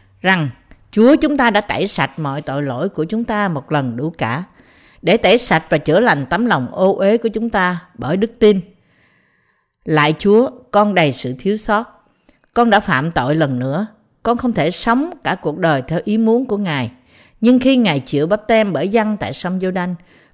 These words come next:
và đã đổ huyết trên thập tự giá, chẳng phải Ngài đã giải quyết mọi tội lỗi này của con sao? Hallelujah! Con ngợi khen Ngài,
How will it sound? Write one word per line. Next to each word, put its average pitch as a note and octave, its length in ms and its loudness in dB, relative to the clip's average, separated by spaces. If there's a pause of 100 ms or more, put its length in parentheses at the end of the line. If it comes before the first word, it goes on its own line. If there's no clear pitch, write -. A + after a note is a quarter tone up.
và D3 80 0
đã D#3 140 4
đổ F#3 220 4
huyết C#4 240 4
trên B3 180 4
thập E3 240 -4
tự C#3+ 80 -2
giá, F3 400 -2 (340)
chẳng A3+ 180 -4
phải G#3+ 220 -4
Ngài F#3 320 0
đã D3 420 -2 (280)
giải D3 260 2
quyết D#4+ 260 0
mọi D3 320 0
tội D#3 220 -4
lỗi C#3+ 240 -2
này G#3 200 0
của C3+ 160 -8
con A3 240 -2
sao? A3 300 -2 (480)
Hallelujah! G3+ 800 2 (520)
Con G3+ 240 0
ngợi C3 180 -2
khen G3 320 -4
Ngài, C3 260 -4